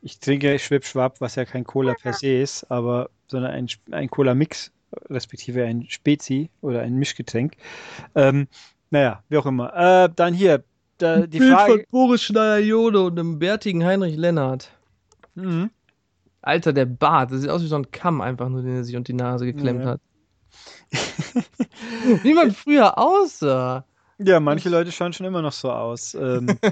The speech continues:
Speaker 2: <laughs>
Speaker 1: also, ja, der, der gesuchte Mensch war Gregor Neumann, das wurde hier ja auch erklärt. Ja, das war halt,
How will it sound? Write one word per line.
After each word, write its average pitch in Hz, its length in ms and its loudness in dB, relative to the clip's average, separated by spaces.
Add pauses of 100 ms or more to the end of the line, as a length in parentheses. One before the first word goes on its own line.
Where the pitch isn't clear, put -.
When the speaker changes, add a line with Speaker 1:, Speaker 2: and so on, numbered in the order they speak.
(220)
Speaker 2:
<laughs> - 400 -20
Speaker 1:
also, 160 500 4
ja, 170 440 2
der, 170 220 2
der 175 240 -4
gesuchte 170 400 -4
Mensch 175 240 -4
war 175 80 -2
Gregor 160 320 0
Neumann, 180 420 0
das 170 200 -10
wurde 165 160 -4
hier 156 220 0
ja 147 140 4
auch 139 100 -2
erklärt. 143 520 -2
Ja, 139 160 0
das 147 240 -8
war 143 220 2
halt, 151 300 -2